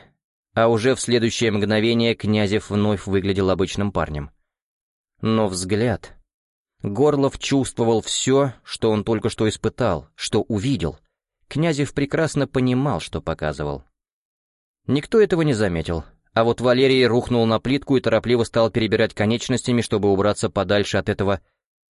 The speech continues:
Он не знал, что за тварь прячется в теле Князева, но теперь и не собирался выяснять. Существо на глазах Горлова,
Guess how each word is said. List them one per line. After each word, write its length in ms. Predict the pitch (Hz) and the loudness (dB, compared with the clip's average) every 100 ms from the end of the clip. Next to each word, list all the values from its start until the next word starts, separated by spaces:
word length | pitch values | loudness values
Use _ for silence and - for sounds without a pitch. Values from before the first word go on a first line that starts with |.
| _ _ _ | _ _ _
Он 520 | 107 104 98 101 107 | 2 2 2 2 2
не 120 | 120 | 2
знал, 440 | 101 110 131 113 82 | 0 0 0 0 -2
что 280 | - 104 | -6 -4
за 180 | 87 104 | -2 -2
тварь 380 | - 98 117 90 | -2 0 0 0
прячется 600 | - 101 110 - 107 107 | -4 -2 -2 -2 -4 -6
в 60 | - | -4
теле 260 | 117 101 | -2 -2
Князева, 440 | 92 117 127 107 101 | 0 0 0 0 0
но 120 | 101 | 0
теперь 320 | 117 127 117 | -2 0 0
и 140 | 110 | 0
не 100 | 113 | 0
собирался 520 | 113 117 131 156 - 92 | 0 0 2 2 0 0
выяснять. 440 | 95 - 92 - _ _ _ _ _ _ _ - | 0 0 -4 -4 _ _ _ _ _ _ _ -8
Существо 600 | 104 95 107 - 98 104 | -6 -4 -4 -4 0 0
на 100 | 101 | 0
глазах 400 | 101 95 101 87 | 0 0 -2 -2
Горлова, 540 | 92 104 101 98 98 | 0 0 2 0 -2